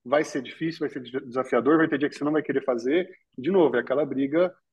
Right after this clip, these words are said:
de você contra você mesmo pra que você, ó, hoje eu tenho que fazer, é um compromisso meu comigo mesmo. Não tem mais ninguém, não tem o fulano, ciclano, né? É, tem você contra você mesmo,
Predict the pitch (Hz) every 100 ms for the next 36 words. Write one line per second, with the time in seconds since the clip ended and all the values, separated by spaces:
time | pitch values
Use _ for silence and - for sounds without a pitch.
0 | _ 127 127 135 143 151 151 156 160 185
1 | 170 147 156 165 165 165 156 151 117 110
2 | 120 123 139 139 135 135 170 147 123 147
3 | 156 143 135 139 131 147 - 156 139 170
4 | 202 220 185 139 156 214 202 156 147 123
5 | 113 110 113 131 175 175 135 120 117 _
6 | _ - 123 135 127 - - 127 131 -
7 | - - _ - 135 139 135 127 120 120
8 | 151 190 185 196 202 196 208 - 208 156
9 | 160 110